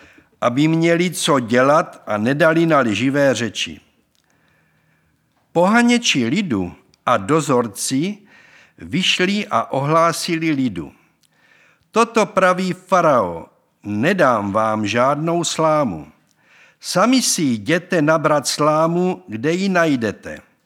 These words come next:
Ale z vaší pracovní povinnosti se nic nesleví.“ Lid se rozběhl po celé egyptské zemi, aby na strništích sbíral slámu.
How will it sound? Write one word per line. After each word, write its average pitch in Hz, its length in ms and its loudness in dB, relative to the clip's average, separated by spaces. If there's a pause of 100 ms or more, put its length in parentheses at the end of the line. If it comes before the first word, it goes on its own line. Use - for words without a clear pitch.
(840)
Ale 123 280 2
z 120 80 -4
vaší 185 480 0
pracovní 190 760 0
povinnosti 180 920 -2 (180)
se 123 320 -2
nic 180 440 0
nesleví.“ 107 800 -2 (1300)
Lid 127 320 -6
se - 260 -2
rozběhl 131 640 -2
po 175 240 -6
celé 202 460 0
egyptské 175 720 -4
zemi, 110 540 -2 (640)
aby 127 240 0
na 131 180 2
strništích 190 1120 -4
sbíral 147 640 -2
slámu. 104 680 -4